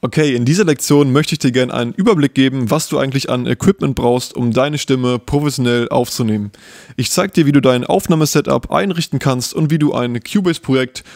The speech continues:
fürs Vocal Recording, fürs Aufnehmen vorbereitest.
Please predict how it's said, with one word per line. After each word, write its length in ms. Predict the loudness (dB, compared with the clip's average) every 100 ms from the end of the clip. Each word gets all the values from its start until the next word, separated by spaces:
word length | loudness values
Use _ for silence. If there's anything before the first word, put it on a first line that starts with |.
| -18
fürs 340 | -4 -2 2
Vocal 260 | 2 4 4
Recording, 520 | 2 2 0 0 -2
fürs 280 | 0 0 2
Aufnehmen 500 | 0 2 0 0 -2
vorbereitest. 800 | -2 0 0 -2 -4 -6 -8